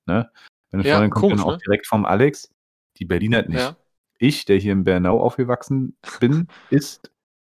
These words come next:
Speaker 1: ja, ich, äh, wenn ich so richtig ins Berliner komme,
Speaker 2: <laughs>
Speaker 1: dann mag ich das halt, ne? Weil wir dann eben denken, „Na ja, dann sind wir eben auch Berliner so hier, ne? Rand Berlin ist ja eben so.“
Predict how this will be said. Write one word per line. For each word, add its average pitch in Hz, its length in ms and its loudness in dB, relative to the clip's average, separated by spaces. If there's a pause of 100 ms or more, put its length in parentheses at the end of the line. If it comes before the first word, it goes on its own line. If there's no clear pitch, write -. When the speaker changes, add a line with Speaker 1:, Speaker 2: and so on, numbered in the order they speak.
(220)
Speaker 1:
ja, 78 140 -2
ich, - 300 -6
äh, 95 260 2
wenn 92 100 2
ich 92 100 -4
so 98 80 -4
richtig 92 340 -4
ins 92 180 -8
Berliner 95 380 -2
komme, 131 340 0
Speaker 2:
<laughs> 117 120 0
Speaker 1:
dann 113 60 0
mag 117 240 -4
ich 117 80 -2
das - 80 -14
halt, 76 220 -2
ne? 101 220 2
Weil 92 180 4
wir 92 100 4
dann 92 140 0
eben 90 240 -6
denken, 104 320 0
„Na 90 120 0
ja, 95 180 2
dann 95 160 0
sind 98 180 -4
wir 98 100 2
eben 98 220 2
auch - 140 -2
Berliner 82 460 2
so 78 160 -6
hier, 80 200 -6
ne? 82 240 -4
Rand 85 180 -4
Berlin 80 360 0
ist - 160 -10
ja 98 100 0
eben 73 220 -6
so.“ 147 240 -10